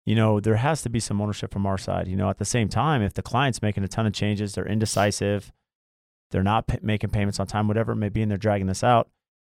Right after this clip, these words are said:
there has to be some protection for you, Dagan. So on a cost plus,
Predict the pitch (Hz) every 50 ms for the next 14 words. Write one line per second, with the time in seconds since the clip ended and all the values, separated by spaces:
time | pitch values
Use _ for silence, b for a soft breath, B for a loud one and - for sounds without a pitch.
0 | _ - 117 120 147 185 185 - - - - - - 135 127 127 - - 120 101
1 | - 107 - 120 107 - 104 - - 101 117 120 110 98 98 101 98 101 98 -
2 | - 110 107 104 104 101 95 - _ _ _ _ _ _ _ _ _ - 107 110
3 | 107 - - 180 180 - - - 190 202 175 139 113 110 110 - - - -